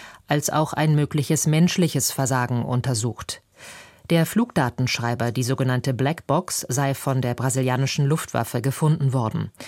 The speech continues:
Dies sei für die Ermittlungen von grundlegender Bedeutung, hieß es. Auf Bildern und Videos war zu sehen, wie das zweimotorige Flugzeug offenbar ins Trudeln kam und quasi vom Himmel fiel.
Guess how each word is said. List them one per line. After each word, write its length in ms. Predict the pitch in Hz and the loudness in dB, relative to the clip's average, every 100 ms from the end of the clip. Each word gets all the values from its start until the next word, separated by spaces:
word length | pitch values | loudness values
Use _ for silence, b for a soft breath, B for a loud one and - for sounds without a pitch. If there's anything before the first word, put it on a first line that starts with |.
| B B - | B B -6
Dies 180 | 120 - | -2 0
sei 180 | 123 | 0
für 200 | 117 139 | -2 -2
die 140 | 127 123 | -2 0
Ermittlungen 600 | 127 135 - 131 131 127 | 2 0 0 0 2 0
von 300 | - 127 127 | 0 0 2
grundlegender 640 | 127 135 131 127 123 131 | 2 2 2 0 2 0
Bedeutung, 500 | 131 139 151 156 143 | 0 2 2 2 2
hieß 240 | 127 110 | 2 -2
es. 280 | - - - - _ _ - B B B B B | -2 -2 -2 -6 _ _ -20 B B B B B
Auf 260 | 170 170 | 0 0
Bildern 300 | - 208 208 185 | 2 4 4 4
und 160 | 165 | 4
Videos 460 | 160 175 151 127 - | 4 4 4 2 0
war 140 | 135 | -2
zu 180 | - 156 | 0 0
sehen, 400 | 131 139 165 220 | 2 2 4 4
wie 120 | 196 | 4
das 320 | 170 151 - | 2 0 -4
zweimotorige 840 | - 151 151 185 175 165 147 135 131 | -4 0 2 2 2 0 0 0 -2
Flugzeug 720 | - 185 - - 156 143 - | -2 -4 -4 -2 0 0 0
offenbar 420 | 135 - 139 127 | -2 0 0 2
ins 260 | 127 127 - | 0 -2 -2
Trudeln 460 | - 185 170 135 | 0 2 4 2
kam 360 | - 131 151 175 B B B | 2 2 2 2 B B B
und 180 | 160 160 | 0 0
quasi 340 | - 143 131 135 | 2 0 0 0
vom 180 | 151 | 0
Himmel 260 | 139 175 165 | 4 4 4
fiel. 380 | - 117 107 | 2 -6 -6